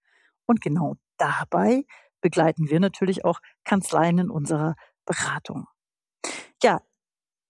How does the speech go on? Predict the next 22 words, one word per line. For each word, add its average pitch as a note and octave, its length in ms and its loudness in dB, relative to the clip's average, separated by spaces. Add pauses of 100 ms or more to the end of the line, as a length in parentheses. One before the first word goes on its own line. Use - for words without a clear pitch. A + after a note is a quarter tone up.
ich C4 200 2
komme A#3 180 4
noch F#3 100 4
mal F3 480 4
zurück F3+ 420 0 (320)
auf F3+ 180 4
die - 300 0
Angriffsmethoden, F#3+ 1120 2 (280)
die F#3 120 4
wir A3 80 8
in G#3 60 6
den G3 180 4
ersten G3 380 4
beiden E3+ 220 4
Podcast-Folgen E3 720 0
unserer D#3 340 0
kleinen D#3 340 0
Serie D#3+ 500 2
zur D#3 160 -4
Cybersicherheit E3 800 -2 (460)
besprochen - 600 -4
haben. D#3+ 180 -6